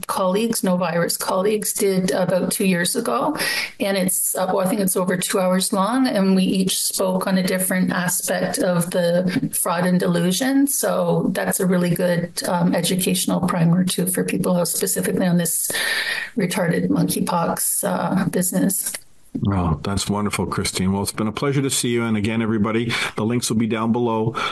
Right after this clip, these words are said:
Speaker 2: in the description there for, uh, all of Christine's incredible work, for Mike Stone and anything else that, uh, Christine feels right now they need to put there. Thank you so much for being with me, Christine. Uh, you're welcome back here anytime.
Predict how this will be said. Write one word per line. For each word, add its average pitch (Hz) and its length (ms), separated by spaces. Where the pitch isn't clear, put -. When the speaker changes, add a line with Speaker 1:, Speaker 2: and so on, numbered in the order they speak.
Speaker 2:
in 117 140
the 117 60
description 110 520
there 104 240
for, 101 520
uh, 92 220
all 107 160
of 107 80
Christine's 107 420
incredible 101 460
work, 101 220
for - 120
Mike 98 280
Stone 101 400
and 95 100
anything 98 380
else 95 240
that, 98 320
uh, 95 160
Christine 101 400
feels 92 300
right 87 160
now 98 140
they 95 80
need 95 140
to 92 60
put 76 280
there. 92 320
Thank 135 300
you 131 60
so 120 160
much 110 160
for 101 120
being 98 220
with 95 140
me, 101 80
Christine. 101 680
Uh, 95 220
you're 98 220
welcome 104 340
back 101 260
here 98 340
anytime. 98 640